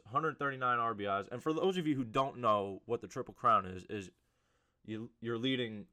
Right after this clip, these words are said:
in three major categories, is home runs, R B Is, and,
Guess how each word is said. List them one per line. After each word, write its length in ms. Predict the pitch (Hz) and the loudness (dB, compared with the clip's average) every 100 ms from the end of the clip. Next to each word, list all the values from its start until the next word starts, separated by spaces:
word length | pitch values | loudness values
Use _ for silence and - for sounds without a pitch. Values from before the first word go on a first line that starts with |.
| _ _ _ 120 | _ _ _ -10
in 220 | 113 95 - | -10 -8 0
three 180 | 160 | 2
major 280 | 147 135 110 | 2 0 -2
categories, 640 | 104 110 95 92 90 90 85 | 2 4 4 0 -8 -10 -12
is 140 | 85 | -12
home 260 | 98 156 151 | -4 -2 2
runs, 180 | 135 117 | 0 2
R 220 | 120 120 | 2 2
B 100 | 113 | 4
Is, 360 | 107 104 98 - _ - | 8 8 6 -6 _ -8
and, 320 | 98 95 92 | -6 -6 -8